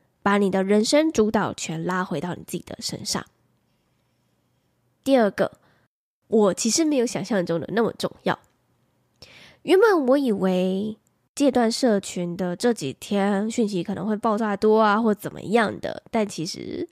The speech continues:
没有。<laughs> 而且其中三个讯息还是那种群组的讯息，就那种群发的，剩下的一些可能就是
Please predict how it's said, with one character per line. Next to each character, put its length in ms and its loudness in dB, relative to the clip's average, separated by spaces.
没 140 2
有。 240 4
<laughs> 480 -4
而 80 4
且 140 4
其 160 2
中 500 2
三 420 0
个 480 2
讯 340 0
息 220 -4
还 220 -2
是 160 -4
那 140 2
种 360 -4
群 380 -2
组 160 0
的 220 -4
讯 280 0
息， 140 -6
就 140 0
那 100 -2
种 100 -4
群 360 -2
发 320 0
的， 160 -8
剩 180 2
下 180 4
的 80 4
一 80 0
些 200 0
可 220 -4
能 100 -2
就 100 -2
是 220 0